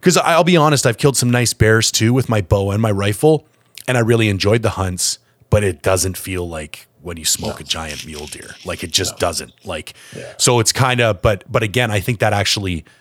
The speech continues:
Speaker 1: is a plus for the things that we're talking about, 'cause it's a lower pressure situation.
Speaker 2: Yeah, for sure. Um,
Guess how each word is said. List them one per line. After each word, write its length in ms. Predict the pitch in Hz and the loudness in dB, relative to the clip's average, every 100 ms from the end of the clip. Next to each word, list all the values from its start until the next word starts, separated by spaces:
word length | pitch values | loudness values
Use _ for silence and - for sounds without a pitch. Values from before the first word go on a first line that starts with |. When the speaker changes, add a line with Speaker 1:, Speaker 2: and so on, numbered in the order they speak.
| _ _ - | _ _ -6
Speaker 1:
is 120 | 104 | -6
a 120 | 87 - | -6 -2
plus 600 | - - 117 107 - - - | -2 0 2 2 0 -4 -6
for 160 | - 110 | -6 -6
the 100 | 90 | -4
things 280 | 107 92 85 | -6 -6 -6
that 80 | |
we're 300 | 85 90 90 80 - | -6 -2 -2 -4 -6
talking 340 | - 87 90 | -4 -4 -4
about, 220 | 80 76 | -10 -12
'cause 120 | - 87 | -12 -10
it's 80 | 92 | -8
a 40 | |
lower 280 | 87 90 87 | -4 -4 -2
pressure 440 | - 85 - 82 - - - - | -4 -4 -4 -6 -12 -20 -20 -10
situation. 680 | - - 85 76 76 - - _ _ _ _ _ - | -6 -4 -6 -6 -6 -8 -10 _ _ _ _ _ -14
Speaker 2:
Yeah, 140 | - - | -14 -14
for 80 | - | -14
sure. 340 | - - - _ _ - | -12 -12 -16 _ _ -6
Um, 720 | 120 113 110 107 104 101 101 | 0 2 2 2 0 -6 -14